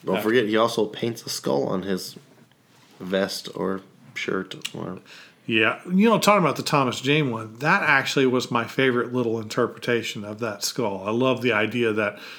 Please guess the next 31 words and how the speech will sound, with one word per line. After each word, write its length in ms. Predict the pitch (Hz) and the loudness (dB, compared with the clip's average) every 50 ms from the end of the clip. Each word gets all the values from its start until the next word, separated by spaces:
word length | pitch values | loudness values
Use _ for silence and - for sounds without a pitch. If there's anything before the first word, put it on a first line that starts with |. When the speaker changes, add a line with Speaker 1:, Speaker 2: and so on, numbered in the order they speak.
| - _ | -18 _
Speaker 2:
it 60 | - 135 | -2 0
was 180 | 120 117 107 | 0 2 2
like 240 | 120 110 110 107 - | 2 0 0 -2 -2
a 60 | 101 | -8
T-shirt 720 | 87 - - - 135 117 - - - 117 98 98 104 - | -8 -2 0 0 0 0 0 0 0 0 0 -2 -4 -6
that 160 | - 117 101 | -8 -6 -4
they 140 | - 113 107 | -4 -4 -6
found 460 | - - - 120 107 98 98 98 98 101 | -4 -2 -2 -2 -2 -2 -4 -6 -6 -6
and 120 | 98 98 | -8 -10
the 60 | 95 | -10
kid 560 | 95 - - - - 127 110 104 101 98 - - - - - - - _ | -12 -12 -6 0 2 2 2 2 -2 -6 -12 -18 -20 -20 -20 -20 -20 _
got 240 | _ - 120 110 107 101 | _ 2 4 4 4 2
it 120 | 104 - | -2 -4
for 360 | - - 123 117 110 107 104 | -2 0 0 2 2 2 0
him 180 | 101 101 101 101 | 0 -2 -2 -2
and, 320 | 101 98 98 98 95 98 101 | -2 -2 -2 -2 -2 -4 -6
you 80 | 98 | -6
know, 100 | 98 95 | -6 -4
that's 320 | 95 104 98 101 104 - - | -4 -4 -4 -4 -4 -4 -4
his 200 | 131 110 95 101 | -4 -4 -4 -4
memory. 420 | 107 107 107 110 101 101 98 90 | -2 -2 0 0 0 -2 -4 -2
So 100 | - 110 | -2 -2
that's 120 | 104 104 104 | -2 -2 -4
the 100 | - 101 | -6 -6
whole 220 | 101 104 104 104 | -6 -4 -4 -2
reason 380 | 101 107 107 107 104 107 104 92 | -2 0 0 0 -2 -4 -6 -10
he 120 | 90 101 | -10 -8
wears 320 | 98 98 98 98 98 92 90 | -6 -4 -2 -2 -2 -4 -4
a 60 | 90 | -8
skull. 240 | - - - 113 104 | -8 -4 -4 -2 0
I, 180 | 104 107 107 | 0 -2 -2